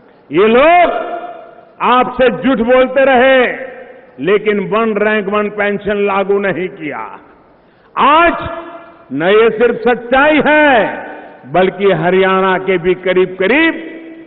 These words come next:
दो लाख पूर्व फौजियों को इसका लाभ मिल चुका है। अब तक उन्हें अकेले हरियाणा में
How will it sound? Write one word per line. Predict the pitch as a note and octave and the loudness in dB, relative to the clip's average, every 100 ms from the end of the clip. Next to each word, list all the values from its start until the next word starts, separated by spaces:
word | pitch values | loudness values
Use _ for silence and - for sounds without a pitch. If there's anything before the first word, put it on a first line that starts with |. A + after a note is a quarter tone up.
| - | -20
दो | - F#3 A3 A3 F#3+ F3 | -2 2 4 4 4 4
लाख | G3+ G#3+ G#3 | 4 2 0
पूर्व | F3+ - G#3 G#3 | -4 0 2 2
फौजियों | G3 C#3 G3 E3+ G#3+ A3+ | 0 0 0 2 0 2
को | D4+ F4 E4 - - - - - - | 4 4 2 0 -8 -10 -14 -12 -4
इसका | F#3+ - F#3+ | -4 0 -2
लाभ | F3 F3 G#3 G#3+ | 0 2 2 0
मिल | F#3 E3+ E3 | 0 -2 -4
चुका | C3 C#3+ C#3 | -6 -14 -14
है। | A#2 A2+ - - _ _ _ _ _ _ _ _ _ _ _ | -18 -20 -20 -20 _ _ _ _ _ _ _ _ _ _ _
अब | A3+ - D#4 | -4 -2 0
तक | C#4+ | 2
उन्हें | C#4+ D4 E4 E4 C4 - - - - - - _ _ _ | 2 4 4 2 0 -6 -12 -16 -18 -20 -20 _ _ _
अकेले | F3+ F3 D4 D#4 E4 | -4 0 2 4 4
हरियाणा | C#4+ D4 D#4+ E4 E4 E4+ | 4 4 4 4 4 4
में | E4 E4 C#4 - | 4 2 2 -2